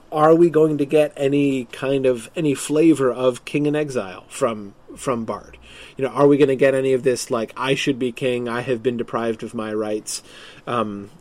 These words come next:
you know, I should, like, lead a rebellion against, uh, the, the Master"? Um, and I think in the end, no, we didn't see that. You know, we didn't see him, um,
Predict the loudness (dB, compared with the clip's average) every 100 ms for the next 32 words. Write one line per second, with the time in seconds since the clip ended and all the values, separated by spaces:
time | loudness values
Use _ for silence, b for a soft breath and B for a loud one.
0 | -16 -6 -2 -2 -2 -4 -6 -2 0 -2
1 | -6 -10 -2 -2 -2 -6 -6 -6 -4 -2
2 | -2 -4 -4 -6 -4 -6 -10 -14 -18 -12
3 | -8 -6 -6 -10 -16 -20 _ -10 -10 -10
4 | -14 -6 -6 -6 -8 -8 -8 -8 -6 -6
5 | -8 B B B -6 -4 -4 -8 -16 B
6 | B B B -10 0 2 2 2 4 6
7 | 6 2 -2 -16 -20 -4 0 2 2 2
8 | -2 -4 -2 0 0 -2 2 2 2 -4
9 | -6 -12 -16 -18 -18 -18 -14 -6 -2 0
10 | 0 0 -2 -2 -4 -2 -2 -2 -4 -6
11 | B B B B -6 -6